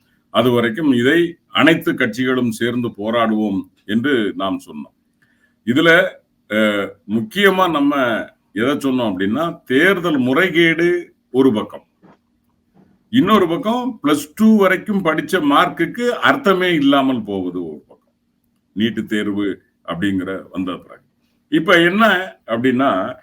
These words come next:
நடந்திருக்கிற முறைகேடுல முக்கியமா ஒரு ஊடகங்கள் முன்வைப்பது என்னன்னா, செவன் டுவெண்ட்டி out of செவன் டுவெண்ட்டி. ஒரே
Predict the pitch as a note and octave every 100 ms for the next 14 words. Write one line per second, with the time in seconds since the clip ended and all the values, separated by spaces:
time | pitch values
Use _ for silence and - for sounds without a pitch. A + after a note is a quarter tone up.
0 | _ _ F#2 C3+ F#3+ G3 G3 F3 D#3 D3
1 | D#3+ D#3 D#3 D3+ E3 D3 B2 - E3 D#3+
2 | F3 E3+ - - C3+ D3 C#3 B2 G#2 -
3 | - A#2 D3+ D3 C#3+ C3+ B2 B2 C3+ C3
4 | G#2+ B2 A2 G#2+ G#2+ C#3+ E3+ - _ _
5 | _ _ - C#3+ F3+ E3 F3+ F3 E3+ C#3+
6 | D#3 D#3 C#3+ C3+ C3 A2 G2 E2 - _
7 | _ _ _ _ _ _ _ _ _ -
8 | D#3